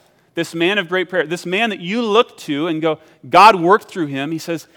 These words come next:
"He was a man with a nature like ours, with a nature like yours. He was mortal. He was weak, and yet God chose to work through him."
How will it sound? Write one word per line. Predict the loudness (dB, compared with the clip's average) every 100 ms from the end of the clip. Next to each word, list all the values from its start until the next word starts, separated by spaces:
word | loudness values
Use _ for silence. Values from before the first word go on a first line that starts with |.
| _
"He | -8
was | -6
a | -6
man | 0 2 4 2
with | -2 -6
a |
nature | -6 -4 -6 -6 -10 -2
like | 0 0 -2
ours, | -4 -2 -2 -6 -18 -20 -20 _ _ _ _ _ _ -12
with | -4
a |
nature | -2 0 -2 -4 0
like | 2 2 0
yours. | -2 2 2 0 -4 -8
He | -2
was | 0 0 -4 _ _ _ _ _ _
mortal. | -8 -2 0 0 -2
He | -4 -6
was | -2 -2 -4 _ _ _ _
weak, | -20 -14 -6 -4 -4 -8 _
and | -10 -6
yet | -6
God | -2 -2 -2
chose | -6 -6 -6 -6
to | -10 -10
work | -4 -6 -6 _ _
through | _ -20 -8 0 0
him." | 0 -2 -4